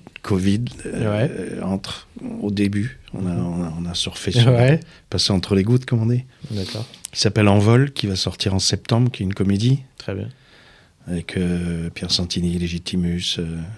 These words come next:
Speaker 1: Alice Carrel, euh, enfin,
Speaker 2: Ok.
Speaker 1: bon, Andrea Ferreol, gens comme ça.
Speaker 2: Mhm.
Speaker 1: Euh, que j'aime beaucoup. Enfin, en
Speaker 2: Mhm.
Speaker 1: tout cas, j'ai bi-, bien aimé tourner, parce que c'est une
Speaker 2: Ouais.
Speaker 1: comédie, donc on est dans le rythme, on est dans le,
Speaker 2: D'accord.
Speaker 1: le timing.
Speaker 2: Ok.
Speaker 1: Euh, et puis, j'ai, moi, j'ai été lauréat de,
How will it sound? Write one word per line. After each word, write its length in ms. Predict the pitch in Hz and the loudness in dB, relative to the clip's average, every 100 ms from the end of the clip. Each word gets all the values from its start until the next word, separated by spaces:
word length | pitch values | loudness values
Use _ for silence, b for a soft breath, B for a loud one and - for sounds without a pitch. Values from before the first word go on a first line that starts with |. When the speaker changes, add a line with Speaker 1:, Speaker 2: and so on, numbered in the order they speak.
| - | -12
Speaker 1:
Alice 240 | 82 80 | -10 -8
Carrel, 380 | - 85 85 90 90 | -8 -6 -6 -6 -6
euh, 220 | 82 98 | -8 -8
enfin, 140 | 101 | -6
Speaker 2:
Ok. 40 | 90 | -2
Speaker 1:
bon, 300 | - 67 55 B B B B - 90 | 0 -2 -4 B B B B -6 -4
Andrea 200 | 92 90 | -2 -2
Ferreol, 420 | 95 90 92 95 | -2 -2 -2 -4
gens 180 | 101 85 | -6 -8
comme 180 | 95 | -4
ça. 160 | 107 110 | -2 -2
Speaker 2:
Mhm. 100 | 135 - B B B B B _ 98 | -4 -8 B B B B B _ -6
Speaker 1:
Euh, 800 | 92 92 90 90 87 82 82 90 | -4 -4 -4 -4 -6 -8 -12 -6
que 80 | - | 0
j'aime 180 | 104 101 | 2 2
beaucoup. 380 | 110 - 139 - - | 0 0 -2 -2 -4
Enfin, 120 | 113 | -2
en 20 | 95 | 0
Speaker 2:
Mhm. 40 | |
Speaker 1:
tout 80 | 123 | 2
cas, 120 | 123 | 2
j'ai 120 | 107 104 | 2 0
bi-, 160 | 104 | -2
bien 180 | - 104 | 2 4
aimé 140 | 98 92 | 4 0
tourner, 340 | 98 90 90 | -2 0 0
parce 120 | - | -4
que 60 | - - | -6 0
c'est 60 | |
une 60 | 113 | 0
Speaker 2:
Ouais. 40 | |
Speaker 1:
comédie, 360 | 95 104 101 92 | 4 6 6 4
donc 220 | 90 85 | 0 0
on 60 | 95 | 2
est 100 | 95 | 2
dans 100 | 95 | 2
le 60 | |
rythme, 300 | 90 92 - | 0 -4 -6
on 80 | 80 | -6
est 60 | 85 | -4
dans 60 | 92 | -2
le, 60 | |
Speaker 2:
D'accord. 540 | 107 110 - 104 - - - - - | 0 0 0 -2 -2 -6 -8 -8 -8
Speaker 1:
le 60 | |
timing. 380 | - 90 82 78 69 - | -4 -4 -2 -4 -6 -8
Speaker 2:
Ok. 320 | 98 95 - 104 117 B B - | -8 -6 -6 -8 -10 B B -6
Speaker 1:
Euh, 360 | 90 90 87 90 | 0 2 2 0
et 40 | |
puis, 240 | 90 - | 0 0
j'ai, 560 | 98 98 95 92 92 90 | 4 4 4 4 0 0
moi, 160 | 90 92 | 0 0
j'ai 240 | - 92 | 2 0
été 200 | 90 98 | 0 0
lauréat 360 | 92 92 95 92 | 2 2 2 2
de, 500 | 98 90 87 85 | 0 0 0 -2